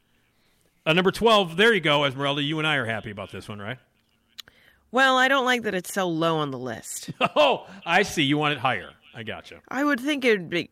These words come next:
Speaker 2: it'd be higher, but I guess
Speaker 1: That,
Speaker 2: not.
Speaker 1: that would be Vampire is what we're talking about. That's a, that's an,
Speaker 2: Mm-hmm.
Speaker 1: again, a classic.
Speaker 2: Yeah, very much so.
Speaker 1: Number eleven, a classic, Clown. You could be scary
Speaker 2: Mm-hmm.
Speaker 1: clown or, or,
Speaker 2: Ugh.
Speaker 1: uh, well, all clowns are scary, aren't they?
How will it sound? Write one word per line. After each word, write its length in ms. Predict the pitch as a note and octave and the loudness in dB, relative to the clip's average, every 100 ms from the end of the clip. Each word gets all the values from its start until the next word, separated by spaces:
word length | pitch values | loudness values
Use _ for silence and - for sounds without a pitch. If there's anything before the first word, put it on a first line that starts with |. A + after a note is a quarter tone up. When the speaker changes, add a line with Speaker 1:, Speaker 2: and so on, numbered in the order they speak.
| - | -8
Speaker 2:
it'd 120 | D#3 | -6
be 120 | D#3 | -6
higher, 480 | D#3+ F#3 F#3+ C#3 - | -6 -4 -4 -4 -8
but 240 | - A2+ - _ | -14 -16 -18 _
I 60 | - | -8
guess 220 | E3 F#3 | -8 -6
Speaker 1:
That, 100 | - | -6
Speaker 2:
not. 420 | D#3 D3+ - - _ | -6 -10 -14 -20 _
Speaker 1:
that 140 | - A2 | -4 -2
would 120 | B2 | -2
be 100 | E3+ | -4
Vampire 560 | G#3+ F3 A2+ F#2 D#2+ | -4 -6 -8 -12 -14
is 100 | F2 | -18
what 100 | F#2+ | -18
we're 100 | F2+ | -18
talking 320 | E2+ E2 D#2 D#2 | -18 -20 -20 -20
about. 260 | D#2 E2+ - | -20 -20 -8
That's 180 | A3+ C4 | -6 -6
a, 60 | A3+ | -12
that's 260 | - F3 B3 | -8 -2 0
an, 60 | B3 | 2
Speaker 2:
Mm-hmm. 60 | A3 | 4
Speaker 1:
again, 220 | A3+ E3+ | 4 4
a 80 | E3+ | 2
classic. 480 | F3 G#2+ - - - _ _ _ _ _ _ - | 0 0 -4 -16 -20 _ _ _ _ _ _ -4
Speaker 2:
Yeah, 180 | C4+ F#3 _ _ _ D#3+ | -2 -2 _ _ _ -4
very 200 | F3 D#3+ | -2 -2
much 240 | C3 - | -4 -10
so. 120 | - - | -14 -10
Speaker 1:
Number 220 | D#3+ F3 | -4 0
eleven, 280 | F3+ F3 D#3 | 2 2 0
a 60 | D3+ | -2
classic, 360 | D3 A#2+ C#3+ | -4 -4 -6
Clown. 420 | - C3+ G2 G2 B2 _ _ _ - | -10 -8 -8 -10 -14 _ _ _ -12
You 120 | B2 | -10
could 140 | A#2+ | -8
be 120 | A2+ A2+ | -6 -6
scary 340 | - D3 G3 | -2 0 2
Speaker 2:
Mm-hmm. 80 | F#3+ | 0
Speaker 1:
clown 280 | E3+ E3+ E3+ - | -2 -4 -6 -8
or, 280 | D3 C3+ - | -6 -6 -6
or, 160 | C#3 | -6
Speaker 2:
Ugh. 60 | D3 | -4
Speaker 1:
uh, 60 | F3+ | -6
well, 140 | F3 G3 | -6 -6
all 240 | F#3 G#3+ | -4 -6
clowns 320 | G#3 F3 C3 | -6 -8 -8
are 60 | G#2 | -12
scary, 360 | - F2+ - D#2 | -16 -18 -18 -20
aren't 160 | F#2 | -18
they? 120 | D#3 | -16